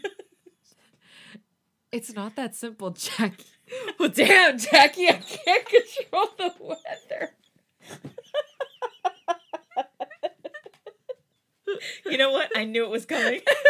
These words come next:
Speaker 1: It's all I could think about. <laughs> Ugh. "So what are you gonna do? Go on dates until Mark decides you should get back together?" She sets her mug down on the coffee table. "That doesn't sound like a good relationship to me, girl.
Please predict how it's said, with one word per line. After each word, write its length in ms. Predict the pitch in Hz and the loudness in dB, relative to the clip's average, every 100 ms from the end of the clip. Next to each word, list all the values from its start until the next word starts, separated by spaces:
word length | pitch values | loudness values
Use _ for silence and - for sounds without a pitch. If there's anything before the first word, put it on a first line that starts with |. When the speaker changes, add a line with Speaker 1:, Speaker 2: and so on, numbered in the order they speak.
| 494 | 4
Speaker 1:
It's 160 | - 453 | 2 -2
all 220 | 381 403 | 0 2
I 120 | 381 381 | 0 -2
could 180 | 480 - | -6 -2
think 200 | 508 508 427 | -2 0 -2
about. 320 | 403 359 370 - 523 539 480 466 466 - 605 605 605 605 - 605 | -2 -4 -6 -8 -8 -8 -10 -6 -6 -4 -6 -2 -2 -2 -6 -2
<laughs> 0 | |
Ugh. 420 | 320 392 320 226 190 _ _ _ | 2 2 2 -4 -14 _ _ _
"So 280 | - - 320 | -12 -8 -4
what 160 | 285 | -4
are 60 | 339 | -2
you 140 | 349 | -2
gonna 180 | 339 339 | -4 -8
do? 460 | 254 320 285 175 170 | -6 -4 -4 -6 -8
Go 100 | 220 | -6
on 180 | 254 254 | -4 -4
dates 300 | 185 214 - | -4 -4 -6
until 220 | 269 240 | -10 -6
Mark 240 | 190 180 185 | -6 -6 -8
decides 420 | 233 190 196 202 | -10 -8 -8 -8
you 60 | |
should 300 | 202 196 180 | -10 -12 -10
get 200 | - 185 | -10 -8
back 200 | 185 202 | -8 -10
together?" 460 | 202 180 151 196 285 _ _ _ _ _ | -10 -12 -10 -8 -10 _ _ _ _ _
She 180 | - | -10
sets 260 | 214 202 202 | -6 -6 -6
her 100 | 240 | -6
mug 260 | 196 175 185 | -6 -6 -8
down 180 | 175 | -8
on 100 | 170 | -8
the 60 | 160 | -12
coffee 320 | - 151 156 | -12 -12 -12
table. 380 | 160 151 156 170 _ _ _ - | -14 -14 -14 -18 _ _ _ -8
"That 140 | 285 | -6
doesn't 260 | 381 370 294 | -6 -8 -8
sound 240 | 220 233 | -6 -6
like 160 | 208 190 | -6 -8
a 60 | |
good 200 | 180 185 180 | -8 -6 -6
relationship 580 | 165 175 180 175 151 - | -6 -6 -8 -12 -14 -14
to 80 | |
me, 160 | 165 165 | -12 -12
girl. 360 | 156 139 147 | -10 -10 -12